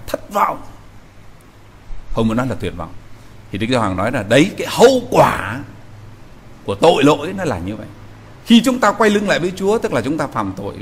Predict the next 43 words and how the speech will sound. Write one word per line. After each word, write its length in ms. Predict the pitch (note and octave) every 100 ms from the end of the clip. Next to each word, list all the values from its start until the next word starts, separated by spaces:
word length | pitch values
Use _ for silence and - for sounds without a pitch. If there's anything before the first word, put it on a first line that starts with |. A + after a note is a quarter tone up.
| F2+
và 80 |
đi 160 | F#2+ C#3
theo 160 | D3 C#3
ma 160 | C3+ -
quỷ, 200 | F#2 E2 E2+ - - - -
thì 520 | C#3+ E3 E3 D#3+ D#3
ma 280 | D#3 G#3 G#3+ -
quỷ 400 | D3 B2 A2 A#2 A#2
chỉ 400 | D#3 C#3 A#2 C#3+
đưa 160 | G3 G3
chúng 240 | G3 G#3+
ta 360 | E3+ D#3+ D3+ C#3
đến 240 | C3+ C3+ D#3
sự 320 | - B2+ F2+ -
thất 360 | D#3 - -
vọng, 220 | G#2 F2 - - - - - - - - - - - - G#2
đến 160 | A#2+
sự 260 | C3 A#2 F2+ -
tuyệt 240 | A#2 A2
vọng 200 | G2+ F#2 - -
mà 100 | E2
thôi. 260 | - F2+ F2+ F2+ - - G2 F#2
Đây 120 | F#2+
là 120 | F#2+ E2
cái 160 | G2
hình 80 | G#2
ảnh 320 | E2+ D#2 F2+ F#2 - - -
rất 140 | B2+ A2
là 60 |
hay. 160 | F#2 G#2+
Vì 100 | A#2
thế 140 | C#3
chúng 160 | D3 F#3+
ta 120 | E3+
lại 120 | C#3
càng 340 | - C#3 B2+ B2
xin 220 | F#3 E3+
Chúa 180 | G3 -
tha 240 | - B3+ E3+
tội 120 | - D3
cho 80 | C#3+
chúng 160 | F3+
ta. 160 | E3